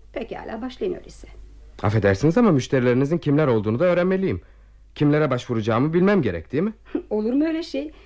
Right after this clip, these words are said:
Speaker 1: Bizim şimdiye kadar edinmiş olduğumuz müşteriler sizi ilgilendirmez. Onlar nasıl olsa bizim. Sizin göreviniz yenilerini bulmak.
Speaker 2: Hayır,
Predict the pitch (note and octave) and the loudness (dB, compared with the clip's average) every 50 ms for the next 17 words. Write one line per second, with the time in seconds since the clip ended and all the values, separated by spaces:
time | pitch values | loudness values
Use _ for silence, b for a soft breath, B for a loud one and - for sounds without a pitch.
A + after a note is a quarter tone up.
0 | b b b b b - C4 C4 E4+ F4+ F4 - D#4+ D4 C#4 C#4 C#4+ C#4 B3+ A3+ | b b b b b -4 0 4 4 4 4 2 0 -2 0 0 -2 -2 0 0
1 | A3+ G3+ G3 G3 A3+ A3+ A#3+ A3+ - G#3 F#3+ F#3 F#3+ G3 F#3+ F3+ F#3+ F#3+ - - | 0 0 -2 -2 -2 -2 -2 -2 -2 -2 -2 0 0 0 0 0 -2 -4 -4 -2
2 | G3 F3+ F3 G3 G3 G3 - F3+ G3 F#3 F#3 F3+ G#3 G#3 G#3+ A3+ G#3+ A#3 A#3+ A#3 | -2 0 0 0 -2 -4 -4 -2 -2 -2 0 0 0 0 0 0 0 0 0 0
3 | F3+ E3+ - - - - - - - - - A#3 A#3 A#3 B3+ B3 C4 C4+ B3+ - | 0 -2 -6 -12 -20 -20 -20 -20 -16 -6 0 2 2 4 4 4 4 2 0 -2
4 | F#3+ F3+ F3 - C#4 C4 D#4 F4 - B3+ D#3+ - b b b b b b b b | -4 -4 -2 -2 -2 0 0 0 0 -2 -6 -6 b b b b b b b b
5 | b - A#3 G#3+ C4 D4 C4+ G3+ F#3 E3+ D#3+ D3+ E3+ F#3+ A#3+ B3 F#3+ G3 G3 G3+ | b -8 -4 0 2 2 2 2 0 -2 -2 -2 -2 -2 -2 -2 0 0 0 0
6 | G3+ G#3+ A3 B3 C#4+ E4+ A3+ E3 D#3 C#3+ B2+ - - - A#2+ B2 C3 A2+ F#2 D2+ | 0 2 2 4 2 2 2 -2 -8 -10 -12 -10 -4 0 2 2 4 2 0 -2
7 | F2 | -6